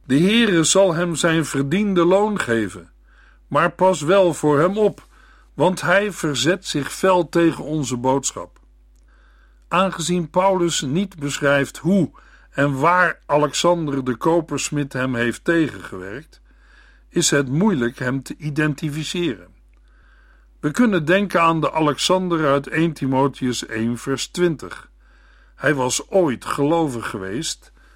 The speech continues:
maar net als Hymenaeus van het geloof afgevallen en verstrikt geraakt in de gnostische dwaalleer. De Alexander uit Handelingen negentien was een Jood, die tijdens de opstand van de zilversmeden in Efeze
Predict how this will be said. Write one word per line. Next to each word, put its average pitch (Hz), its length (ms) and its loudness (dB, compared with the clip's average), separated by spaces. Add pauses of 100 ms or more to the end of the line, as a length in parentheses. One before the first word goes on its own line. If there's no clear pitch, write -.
(120)
maar 139 160 0
net 214 240 0
als 165 240 0
Hymenaeus 160 720 2
van 147 140 0
het 135 140 -4
geloof 117 480 -2
afgevallen 117 760 -6 (460)
en 147 160 0
verstrikt 160 640 -2
geraakt 165 560 0
in 143 140 -2
de 127 60 -4
gnostische 147 680 -4
dwaalleer. 123 680 -2 (840)
De 139 160 0
Alexander 175 760 0
uit 139 180 0
Handelingen 139 640 2
negentien 135 720 -4
was 131 200 -2
een 156 140 0
Jood, 175 440 0 (540)
die 165 160 -8
tijdens 185 440 2
de 165 120 -4
opstand 175 580 -2
van 151 200 -2
de 135 100 0
zilversmeden 131 920 0
in 127 140 -2
Efeze 117 720 -2